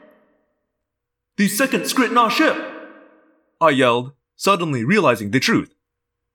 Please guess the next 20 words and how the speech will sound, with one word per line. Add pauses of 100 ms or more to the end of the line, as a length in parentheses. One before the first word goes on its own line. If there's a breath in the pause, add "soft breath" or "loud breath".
(260)
"The
Skrit
Na
dug
it
up.
They
have
it
aboard
the
second
ship,
the
one
that
escaped
into
zero
space."